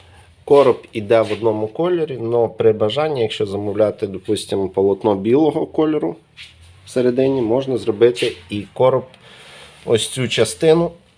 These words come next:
також білого. Тобто рама, ну, короб і полотно буде одного кольору. Ідуть дві накладки.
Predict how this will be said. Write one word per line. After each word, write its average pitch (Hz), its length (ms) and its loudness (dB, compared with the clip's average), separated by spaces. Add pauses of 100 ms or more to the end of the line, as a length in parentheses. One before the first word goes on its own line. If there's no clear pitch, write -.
(120)
також 156 520 0 (600)
білого. 101 720 -2 (720)
Тобто 113 440 0 (120)
рама, 165 480 0 (400)
ну, 104 300 0 (120)
короб 151 420 2
і 113 540 2
полотно 117 320 -2
буде 113 240 0
одного 110 400 0
кольору. 95 520 -10 (1600)
Ідуть 123 480 2
дві 110 240 4
накладки. 139 760 0